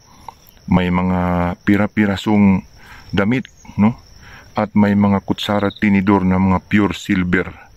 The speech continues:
na kanila pong mga na-recovered. Mayroon pong mga helmet, napakaraming helmet ang kanila pong mga nahukay, nakuha. At ito nga ay isa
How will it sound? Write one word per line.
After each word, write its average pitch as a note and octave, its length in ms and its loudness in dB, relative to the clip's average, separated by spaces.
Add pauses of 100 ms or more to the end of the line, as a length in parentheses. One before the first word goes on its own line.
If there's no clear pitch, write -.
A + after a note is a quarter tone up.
na F#2+ 80 -4
kanila F2+ 320 -2
pong F2+ 320 0 (560)
mga F#2 600 0 (280)
na-recovered. F#2+ 800 0 (420)
Mayroon G#2 360 0
pong G2+ 180 2
mga F#2+ 220 0
helmet, A2 440 2 (540)
napakaraming F#2 640 -2
helmet G2 400 2 (160)
ang F2+ 80 -4
kanila F2 320 -2
pong F#2 160 -4
mga F2+ 220 0 (100)
nahukay, A2+ 560 -2 (320)
nakuha. G#2 480 -2 (960)
At G2+ 560 -2 (720)
ito A#2+ 200 0 (100)
nga A#2 180 0 (460)
ay G2+ 400 -2
isa G2 340 -6